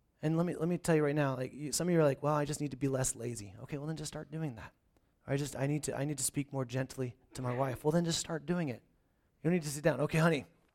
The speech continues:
so, uh, I'm gonna try and be really, stop interrupting me. I'm gonna be really gentle with you from now, right?" <laughs> Like, <laughs> the reality is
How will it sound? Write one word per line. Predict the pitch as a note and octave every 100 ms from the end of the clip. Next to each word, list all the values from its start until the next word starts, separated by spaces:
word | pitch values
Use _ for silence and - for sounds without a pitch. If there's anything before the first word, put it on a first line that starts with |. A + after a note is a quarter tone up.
| _
so, | - D3+ C#3 C#3
uh, | D3 C3+ C3 - _
I'm | - F3+
gonna | F#3+
try | - F#3 F#3+
and | F#3
be | E3+ D#3+ D3 - -
really, | D#3+ E3+
stop | - - F#3 G#3
interrupting | G3+ F#3 F3+ D#3
me. | A2+ -
I'm | D3
gonna | F3+
be | F#3 E3
really | E3 F#3
gentle | D3 F3 F3 D3+
with | C3
you | C3+
from | C#3
now, | C3+
right?" | C3 D3 - - - -
<laughs> | D#3+ C#3+ F3 -
Like, | G3 G3+ - - - - -
<laughs> | - - -
the | G#3 - - - - -
reality | G#3 D#3 G#3+ A3 G#3+ - F3 C#3+ C#3 -
is | D#3 D#3